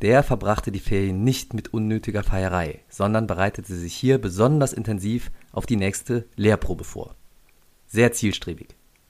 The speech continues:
Zimmermann war beeindruckt. Wieder ein Zeitsprung. Zimmermann sah sich tanzend bei der Z F S L Weihnachtsfeier mit Edeltraud. Der Anblick überraschte ihn.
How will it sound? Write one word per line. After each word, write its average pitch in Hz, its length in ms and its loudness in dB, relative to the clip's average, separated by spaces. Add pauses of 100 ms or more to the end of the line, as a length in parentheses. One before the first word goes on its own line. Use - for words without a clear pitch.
Zimmermann 113 580 0
war 92 200 2
beeindruckt. 95 720 -2 (920)
Wieder 113 340 4
ein 90 160 -4
Zeitsprung. 87 540 -6 (920)
Zimmermann 143 600 4
sah 110 180 2
sich 98 260 -8
tanzend 135 580 0
bei 104 100 2
der 101 140 0
Z - 260 0
F 113 100 -2
S 123 140 -2
L 104 300 2
Weihnachtsfeier 98 760 0
mit 90 260 -8
Edeltraud. 95 720 0 (500)
Der - 140 -8
Anblick 101 340 -4
überraschte 127 480 0
ihn. 90 280 -8